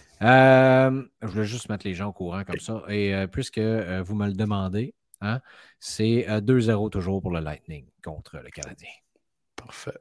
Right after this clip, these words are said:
Speaker 2: parfait. Et, euh, tu parles de, du championnat mondial junior, mon Greg. Euh, très mauvaise nouvelle aujourd'hui. La sortie de Upper Deck, euh,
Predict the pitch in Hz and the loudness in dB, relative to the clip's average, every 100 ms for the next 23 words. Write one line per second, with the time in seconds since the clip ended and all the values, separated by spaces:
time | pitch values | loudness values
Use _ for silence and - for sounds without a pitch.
0 | _ - - - - - - - - 110 | _ -20 -16 -16 -16 -14 -16 -12 -2 2
1 | 104 92 - - 113 113 110 110 107 107 | 2 0 -4 -2 0 0 -2 -2 -2 -2
2 | 107 104 104 104 113 113 - 113 117 117 | -4 -4 -6 -6 -6 -4 -4 -4 -4 -2
3 | 113 110 107 107 113 131 127 104 104 123 | 0 -2 -2 -4 -4 -4 -4 -4 -4 -4
4 | 143 135 107 107 117 - - - _ - | -4 -4 -6 -6 -10 -18 -20 -20 _ 0
5 | 131 160 202 - 139 135 143 139 123 123 | 4 6 6 4 2 4 4 2 0 0
6 | 156 139 117 107 113 117 147 170 - - | 0 0 -2 -6 -6 -8 -10 -12 -16 -12
7 | - - - - _ - 110 117 117 - | -12 -12 -14 -18 _ -6 0 2 2 0
8 | 127 - 180 165 127 113 - 131 127 113 | 0 -2 0 -2 2 2 2 0 0 0
9 | 135 127 - - 110 110 110 | -2 -4 -8 -2 0 0 -2